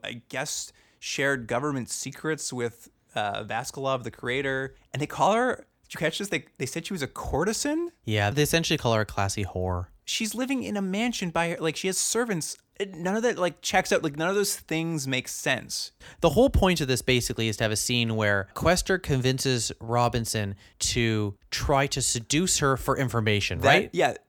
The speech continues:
Speaker 1: they want more information. She won't tell them. And this is crazy. This is, I thought it was insane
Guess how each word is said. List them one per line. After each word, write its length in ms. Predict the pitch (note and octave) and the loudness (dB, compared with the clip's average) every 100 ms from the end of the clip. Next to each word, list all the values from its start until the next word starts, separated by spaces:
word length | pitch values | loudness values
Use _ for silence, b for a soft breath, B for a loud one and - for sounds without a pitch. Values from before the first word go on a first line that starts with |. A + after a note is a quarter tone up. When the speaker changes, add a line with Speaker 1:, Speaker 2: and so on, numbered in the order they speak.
| - | -4
Speaker 1:
they 140 | D#3 | 0
want 400 | E3 D3 D#3+ F#3+ | 0 0 0 0
more 100 | G3+ | 0
information. 480 | F#3 F3+ C3+ C3 - | -2 0 0 0 -2
She 140 | C3 D3+ | -4 -4
won't 180 | D3+ - | -4 -4
tell 280 | - C#3 B2+ | 0 2 2
them. 280 | A#2 A#2 - _ D3+ | 0 -4 -8 _ 0
And 120 | D#3 | 2
this 120 | G#3+ | 2
is 100 | F3+ | 0
crazy. 640 | - - C3+ C#3+ D3+ B2 B2+ | -4 -6 0 4 4 2 0
This 140 | F3+ | -2
is, 140 | G3 - | -4 0
I 100 | D#3 | 2
thought 120 | F3 E3+ | 2 0
it 20 | |
was 140 | B2+ | -4
insane 800 | B2+ A#2 - - G2+ B2+ A#2 A2 | -6 -6 -4 -2 0 0 -4 -8